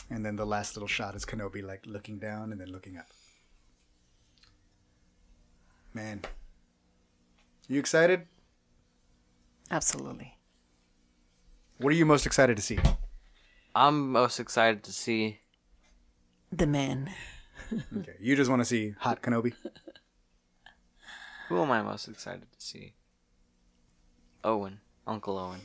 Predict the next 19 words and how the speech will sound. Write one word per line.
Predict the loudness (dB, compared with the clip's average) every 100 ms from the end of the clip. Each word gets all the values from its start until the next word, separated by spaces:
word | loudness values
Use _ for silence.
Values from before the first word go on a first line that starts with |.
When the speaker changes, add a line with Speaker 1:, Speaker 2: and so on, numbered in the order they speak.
| -14
Speaker 1:
Uncle | -12 -10
Owen. | -8 -8 -10 -16 -16 2
I | 6
wanna | 8 8 8
see | 4 2 0 -6 -18 _ _ _ _ -4
the | 4 6
relationship | 8 8 6 4 2 2 0
between | 0 2 2 2
Owen | 0 2
and | 2 0
Kenobi. | -2 -4 -6 -12 _ _ _ _ _ _ 2
'Cause, | 4 8
like, | 8 8
in | 6 4 6 8
A |
Speaker 3:
Yeah. |
Speaker 1:
New | 10 10 10
Hope, | 12 12 10 4 _ _ _ _ _ _ _ _ _ _ -4 2
um, | 2 2 0 -6